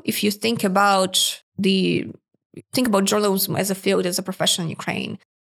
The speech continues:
the, maybe the biggest long-term threat to it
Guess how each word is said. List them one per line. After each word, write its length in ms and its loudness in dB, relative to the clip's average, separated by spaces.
the, 880 0
maybe 300 2
the 140 2
biggest 420 2
long-term 540 0
threat 340 -2
to 180 -2
it 280 -6